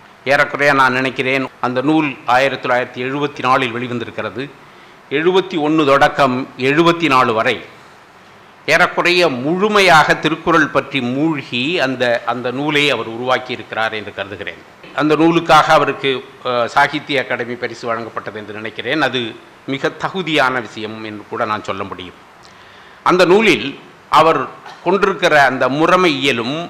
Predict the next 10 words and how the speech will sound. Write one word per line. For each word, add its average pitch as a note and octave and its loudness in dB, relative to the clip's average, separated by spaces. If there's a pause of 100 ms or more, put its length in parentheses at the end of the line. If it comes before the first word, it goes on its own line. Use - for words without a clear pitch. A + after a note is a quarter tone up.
(120)
அந்த D3 0
நூலில் E3+ 2
அவர் D3 0
திருக்குறளை E3+ 0
பார்த்திருக்கிற C#3+ 0
தன்மையும் C3+ 0
மிக C#3+ -4
மிக B2+ -4
முக்கியமானது. A2 -4 (540)
அவர் E3+ 4